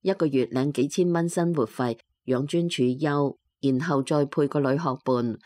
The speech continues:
一系列愚弄嘅行為令國內女子受蒙蔽，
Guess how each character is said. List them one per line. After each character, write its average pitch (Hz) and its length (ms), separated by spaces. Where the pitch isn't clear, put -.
一 208 100
系 202 220
列 131 240
愚 127 220
弄 127 180
嘅 131 80
行 117 260
為 117 240
令 143 240
國 156 220
內 139 140
女 143 100
子 151 220
受 135 220
蒙 117 280
蔽， 131 380